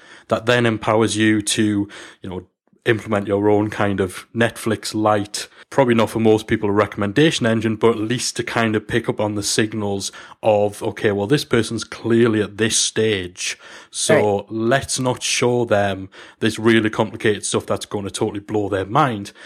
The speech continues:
Speaker 1: And also not, let's not pile on fifty or sixty different course options and expect them to figure out which one's gonna be more suited to them.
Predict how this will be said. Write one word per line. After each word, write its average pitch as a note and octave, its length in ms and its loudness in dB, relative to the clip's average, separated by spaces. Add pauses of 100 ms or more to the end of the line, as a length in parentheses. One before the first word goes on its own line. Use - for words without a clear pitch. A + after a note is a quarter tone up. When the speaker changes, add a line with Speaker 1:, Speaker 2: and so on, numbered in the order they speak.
(220)
Speaker 1:
And C#3 140 2
also F3+ 260 4
not, C3 360 -2
let's C#3 360 0
not B2 200 -2
pile A#2+ 340 2
on A2 240 0
fifty - 420 -4
or G#2+ 80 0
sixty - 400 -4
different G#2 380 -4
course A#2 320 2
options G2+ 560 -6 (380)
and G#2 400 0
expect - 440 -4
them A#2 280 2
to - 100 -10
figure G#2+ 300 -2
out G2 140 -2
which G2+ 200 -8
one's G#2 240 -4
gonna G#2 160 -8
be G#2 120 -8
more G#2 200 -6
suited - 280 -10
to G2+ 100 -12
them. A#2+ 260 -8